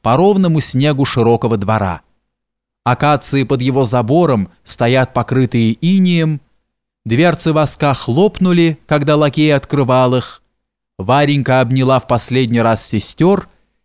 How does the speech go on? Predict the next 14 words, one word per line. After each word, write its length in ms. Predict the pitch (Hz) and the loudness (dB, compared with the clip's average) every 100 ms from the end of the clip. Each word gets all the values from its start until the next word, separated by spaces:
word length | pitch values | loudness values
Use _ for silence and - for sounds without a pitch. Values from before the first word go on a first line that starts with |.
| _ - | _ -6
и 100 | 143 | -4
князь 360 | 160 170 156 | 0 0 0
Константин 800 | 170 156 - 151 147 185 202 180 - _ - | -2 -4 -2 -2 -2 0 0 0 -4 _ -12
бережно 580 | 117 208 240 208 170 175 | -2 2 2 0 0 -2
посадил 500 | 156 151 123 147 143 | -2 -2 0 0 2
ее 200 | 139 127 | 2 0
в 120 | 104 | 0
вазок, 580 | 127 104 110 92 - _ _ _ | -2 0 -2 -2 -8 _ _ _
запахивая 800 | 95 117 113 123 127 127 113 117 | -4 -4 0 0 0 -2 0 0
вокруг 400 | 113 113 135 120 | 0 -2 -2 -2
ног 400 | 117 135 160 - _ _ - | 0 0 0 -6 _ _ -2
полы 240 | 113 135 | 0 2
ее 300 | 143 131 123 | 2 2 0
салопа, 720 | - 107 101 165 180 95 85 | -2 -2 0 0 0 -2 -6